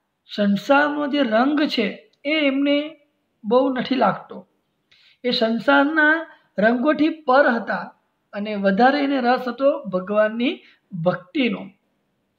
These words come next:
ઈશ્વરની ભક્તિનો. તેઓ છૂટાછૂટ અને જ્ઞાતિભેદના ખૂબ વિરોધી હતા.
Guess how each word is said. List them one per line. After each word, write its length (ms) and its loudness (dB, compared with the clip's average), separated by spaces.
ઈશ્વરની 560 -2
ભક્તિનો. 680 -4
તેઓ 440 2
છૂટાછૂટ 800 -2
અને 280 0
જ્ઞાતિભેદના 880 -2
ખૂબ 300 -10
વિરોધી 440 0
હતા. 240 -8